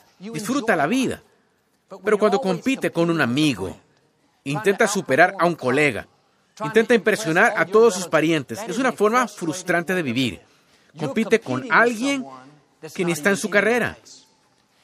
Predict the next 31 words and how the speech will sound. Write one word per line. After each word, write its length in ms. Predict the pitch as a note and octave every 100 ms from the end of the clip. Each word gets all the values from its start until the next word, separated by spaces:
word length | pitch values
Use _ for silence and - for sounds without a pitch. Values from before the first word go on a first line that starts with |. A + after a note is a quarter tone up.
| _ _ A#3
Unos 300 | G3 G#3 A3+
años 220 | A3 F#3
atrás 360 | C#3+ F#3+ F#3+
yo 80 | E3
estaba 220 | E3+ A3 G3+
corriendo. 580 | E3 E3 A#3 G3 G2+ - _ _ _ - F3+
Había 160 | E3+
un 80 | G#3+
hombre 300 | A#3 G#3+ G3
enfrente 460 | D#3 F#3 G3 F3+ E3+
de 120 | D3
mí 280 | F3+ G3 C#3
a 160 | D#3 D#3+
unos 180 | F3+
cuatrocientos 560 | G#3+ F#3 E3+ F3+ E3 F#3
metros. 520 | G3+ G#3+ A#2 A2 - _ _ - F3
Y 60 |
podría 300 | E3 F3 B3
decir 260 | A#3 A#3+ A#3+
que 140 | E3+
corría 280 | D3+ D3+ G#3+
un 60 | F#3
poco 240 | F3+ F3
más 160 | E3+ E3+
lento 340 | F3+ A#3 G3
que 140 | C3+ C3
yo, 280 | A#2 A#2+ A#2 - _ _ _ _ -
así 220 | C3 F3+
que 100 | G3+
intenté 540 | F#3 D#3 C#3 D#3+ F3 -
alcanzarlo. 760 | D#3 C#3+ C#3+ F3 A#3+ A#3+ A#2